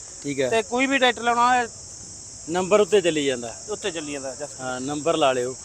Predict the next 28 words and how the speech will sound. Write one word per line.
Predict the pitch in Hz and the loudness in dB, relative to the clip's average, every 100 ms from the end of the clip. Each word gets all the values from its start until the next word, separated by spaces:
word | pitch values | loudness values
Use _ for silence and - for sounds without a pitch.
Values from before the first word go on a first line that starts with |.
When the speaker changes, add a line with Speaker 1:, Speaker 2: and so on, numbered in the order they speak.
| - - | -16 -8
Speaker 1:
ਤੇ | 165 | -2
ਇਹ | 180 | 0
ਕਿੰਨਾ | 170 156 | 0 0
Speaker 2:
ਠੀਕ | 143 | -2
ਹੈ | 131 | -2
Speaker 1:
ਮਾਡਲ | |
ਆ? | 208 | -2
Speaker 2:
ਗੱਲ। | - - - - - - - - 220 | -4 -12 -16 -16 -16 -16 -18 -4 6
ਇਹ | 254 | 8
ਆਪਣੇ | 247 247 247 | 8 6 6
ਹੈਗਾ | 220 254 | 6 6
ਮਿੱਤਰ | 233 - 208 | 2 0 0
ਦਾ | 170 | 0
ਟਰੈਕਟਰ। | 143 139 - 131 - - | -2 -4 -8 -14 -14 -8
Speaker 1:
ਠੀਕ | 143 139 | -6 -4
ਹੈ। | 139 123 - | -4 -4 -4
Speaker 2:
ਸੇਠ | 180 165 | -6 -4
ਜੀ | 180 | -6
ਖੜੇ | 156 156 | -6 2
ਆਪਣੇ। | 202 208 202 185 147 | 2 2 -2 -2 -4
Speaker 1:
ਨੜਿਨਵੇਂ | 175 175 165 170 | -2 -2 0 -2
ਮਾਡਲ | 160 139 139 | 0 0 2
ਆ। | 170 175 160 185 | 2 2 0 2
Speaker 2:
ਨੜਿਨਵੇਂ | 208 220 202 208 226 226 | 8 10 10 8 8 8
ਮਾਡਲ | 190 165 156 151 185 | 8 10 10 10 10
ਆ। | 208 214 214 214 - - | 12 12 12 10 4 -10
Speaker 1:
ਹਾਂ। | 127 127 117 110 - - - - - - | -8 -8 -8 -12 -14 -16 -16 -16 -10 -2
Speaker 2:
ਤੇ | 190 185 185 180 | 0 4 4 2